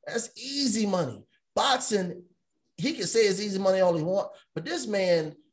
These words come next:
I, I think, and I love Floyd. He's my guy. But Floyd is an attention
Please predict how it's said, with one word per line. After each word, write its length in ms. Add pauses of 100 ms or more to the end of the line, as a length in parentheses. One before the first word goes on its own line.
(160)
I, 200
I 20
think, 400 (100)
and 140
I 100
love 320
Floyd. 320
He's 220
my 140
guy. 240 (360)
But 160
Floyd 320
is 160
an 100
attention 760